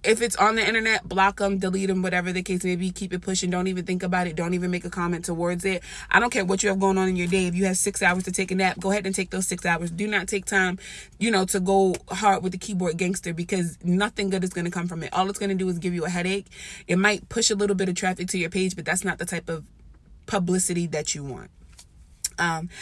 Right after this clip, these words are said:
the next thing is fuck niggas and bitches. I, this is just gonna be a really raw episode. I just don't have time for it. I, I, people will come into your life, um, thinking that that's what you want.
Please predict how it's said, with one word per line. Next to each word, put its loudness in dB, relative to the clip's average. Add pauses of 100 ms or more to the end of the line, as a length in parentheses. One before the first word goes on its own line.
(140)
the 4
next 4
thing -4
is -4
fuck 2
niggas 0
and 2
bitches. -4 (120)
I, 8 (340)
this 2
is 2
just -2
gonna -2
be 2
a 2
really -2
raw 4
episode. -2 (840)
I 10
just -2
don't 2
have 0
time 0
for -8
it. -16 (160)
I, 4
I, -8
people -4
will -8
come 0
into 0
your 2
life, 2 (440)
um, 4 (520)
thinking 0
that 4 (240)
that's 4 (100)
what 2
you 2
want. -4